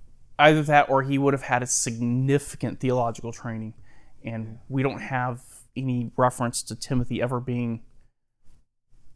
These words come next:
Speaker 1: um, being trained in that way.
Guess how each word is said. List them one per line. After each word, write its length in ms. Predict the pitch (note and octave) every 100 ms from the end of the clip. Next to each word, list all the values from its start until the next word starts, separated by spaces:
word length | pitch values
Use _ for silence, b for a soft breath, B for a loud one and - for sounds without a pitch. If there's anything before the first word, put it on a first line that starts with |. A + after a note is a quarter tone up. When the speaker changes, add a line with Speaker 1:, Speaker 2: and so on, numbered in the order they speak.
| - - -
Speaker 1:
um, 380 | A#2 A2 A2 - - _ _ _ _ _ -
being 160 | C3+
trained 340 | C3 C#3+ C3 B2+
in 60 |
that 160 | A#2 F#2+
way. 220 | A2+